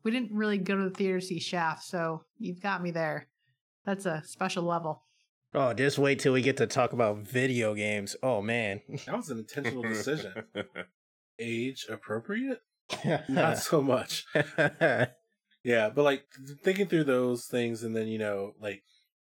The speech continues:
Speaker 3: when, when she's giving everybody their pep talks at the end before she goes back home, Richard Pryor, like, shows up, like, like, stands up with, like, the most heartbreaking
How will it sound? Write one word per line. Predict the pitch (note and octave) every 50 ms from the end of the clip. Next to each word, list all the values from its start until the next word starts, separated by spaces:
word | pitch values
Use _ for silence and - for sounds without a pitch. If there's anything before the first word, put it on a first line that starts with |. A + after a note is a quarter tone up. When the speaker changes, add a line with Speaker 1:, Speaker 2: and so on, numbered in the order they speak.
| _ _
Speaker 3:
when, | B2 C3 B2 A#2+
when | C3+ C3+ B2+
she's | - - E3+ F3+ F#3+ E3+ C3+
giving | A#2 C3+ C3+ D3
everybody | C3 C#3+ C#3+ B2+ B2+ B2+
their | B2 A2+
pep | G#2+ - - A#2 -
talks | - - B2+ A#2+ B2 - -
at | C3 A#2+
the | C3 B2 A2+
end | A#2+ A#2+ B2 B2 B2
before | A#2 A2+ - A#2 A#2 A2+
she | - A2+
goes | G#2+ A2+ A2+ A2
back | G#2+ A#2 A2+ G#2+ -
home, | - G#2+ G#2+ A2 A#2 B2 B2+ - _ _ _ _ _ _ _ _ _ -
Richard | A#2+ C#3 - C4+ B3+ -
Pryor, | - - C3 B2 C3 D#3+ F3 E3 D#3
like, | C3+ B2 A#2 A2+ - -
shows | - - - - C3 B2 B2 B2+ C3 B2 A#2 B2
up, | B2 A#2+ A#2+ - _
like, | B2+ B2 A#2 A2+
like, | A#2 A#2 A2+
stands | - - - B2+ B2 B2 A#2
up | B2 A#2+ A#2 - _ _ A#2+
with, | A#2+ A#2 A#2+ B2
like, | A#2+ A2+ A2 - - _ _ _ _ _ _ _ _ _ _ _ _ _ _ -
the | C#3+ C3+
most | C3 C3 C#3+ F#3 G3 - - -
heartbreaking | B2+ B2+ B2+ C#3 C3+ B2+ C3+ B2+ C3 C3+ - D3+ D3 C#3 C3+ C3+ C3 C3 B2+ B2+